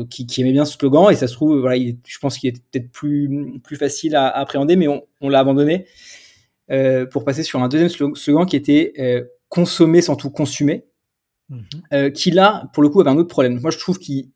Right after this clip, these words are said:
Speaker 1: il, il, il était très représentatif de ce qu'on faisait. C'est-à-dire qu'effectivement, tu, tu, tu avais une question au début, c'est est-ce qu'on est une boutique de cosmétiques qui respecte la planète ou une boutique de produits sans plastique pour son corps ?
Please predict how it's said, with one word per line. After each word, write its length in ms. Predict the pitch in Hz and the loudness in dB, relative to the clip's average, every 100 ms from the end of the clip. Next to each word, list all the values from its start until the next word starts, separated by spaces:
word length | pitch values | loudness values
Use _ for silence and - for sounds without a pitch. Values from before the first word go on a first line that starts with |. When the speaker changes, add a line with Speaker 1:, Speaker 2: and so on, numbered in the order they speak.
| _ | _
Speaker 1:
il, 180 | 143 143 147 | -4 -2 -2
il, 360 | 135 131 131 123 - - - _ _ _ _ | -2 0 0 -2 -12 -20 -20 _ _ _ _
il 60 | 143 | -4
était 140 | 143 147 | -2 -2
très 540 | - - 196 196 - | -2 2 4 4 0
représentatif 600 | - 113 151 165 156 156 170 | -8 -2 0 0 -2 0 0
de 40 | |
ce 80 | 143 | 0
qu'on 140 | 131 | -2
faisait. 240 | 123 156 208 | 0 0 0
C'est-à-dire 240 | 135 120 | -2 -2
qu'effectivement, 500 | 131 123 131 123 151 | -2 -2 -4 -6 -8
tu, 180 | 147 120 | -8 -12
tu, 220 | - 120 | -10 -10
tu 120 | 120 | -8
avais 100 | 120 | -6
une 80 | 127 | -6
question 280 | 127 120 165 | -6 -6 -2
au 40 | |
début, 180 | 139 139 | -2 -2
c'est 120 | 160 | -4
est-ce 120 | 120 120 | -6 -4
qu'on 140 | 139 | -2
est 60 | 135 | 0
une 100 | 131 | -2
boutique 400 | 123 - 139 131 | -4 -4 -4 -2
de 320 | 123 123 120 | -2 -2 -4
cosmétiques 600 | 123 135 135 127 - 143 | -6 -6 -4 -4 -4 -4
qui 60 | 127 | -4
respecte 220 | 123 127 | -4 -6
la 60 | |
planète 320 | 127 135 139 127 | -2 -2 -2 -4
ou 40 | |
une 100 | 123 | -6
boutique 320 | 120 120 131 | -6 -10 -8
de 80 | 123 | -8
produits 320 | 120 123 127 | -8 -10 -10
sans 120 | 123 | -10
plastique 380 | 120 120 - 131 | -8 -8 -8 -10
pour 100 | 113 | -12
son 140 | - 120 | -12 -6
corps ? 220 | 147 | -6